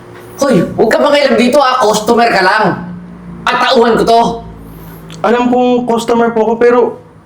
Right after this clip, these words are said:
Speaker 2: Iba
Speaker 1: Huwag ka na sumagot! Kung pwede ba, umalis ka na lang. Di namin kailangan ng ganitong customer dito.
Speaker 2: Pao,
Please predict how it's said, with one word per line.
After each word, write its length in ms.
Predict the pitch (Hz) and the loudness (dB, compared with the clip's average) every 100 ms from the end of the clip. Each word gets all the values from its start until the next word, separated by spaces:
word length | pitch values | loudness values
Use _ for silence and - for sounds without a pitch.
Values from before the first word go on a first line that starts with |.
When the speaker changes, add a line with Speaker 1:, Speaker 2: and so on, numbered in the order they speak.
| - | -10
Speaker 2:
Iba 160 | - 220 | -2 0
Speaker 1:
Huwag 100 | 349 | 2
ka 100 | 453 | 2
na 100 | 453 | 2
sumagot! 400 | 349 381 415 440 427 440 - - - - - - - - - - - - - - - - - - - - - - - | 2 2 2 2 0 -2 -8 -18 -20 -20 -20 -20 -20 -20 -20 -20 -20 -20 -20 -20 -20 -20 -20 -20 -14 -12 -14 -16 -12
Kung 140 | - 311 | -2 2
pwede 220 | 349 311 | 2 2
ba, 400 | 320 330 320 - | 2 2 0 0
umalis 280 | 339 359 349 | 2 2 2
ka 80 | 349 | 2
na 100 | 302 | 2
lang. 180 | 320 339 320 - - - - - - - - - - - - - - | 2 2 0 -6 -18 -20 -20 -20 -20 -20 -20 -20 -20 -20 -20 -20 -6
Di 200 | 156 240 | 0 2
namin 200 | 320 277 | 4 2
kailangan 340 | 240 294 277 294 | 2 2 2 2
ng 100 | 240 | 2
ganitong 280 | 233 - 254 | 2 2 2
customer 360 | 294 240 254 | 2 2 2
dito. 280 | 233 247 302 311 - - - - - - - - - - - - - - - | 0 0 2 0 0 -6 -14 -20 -20 -20 -20 -20 -20 -20 -20 -20 -20 -20 -6
Speaker 2:
Pao, 220 | 175 170 | -2 -2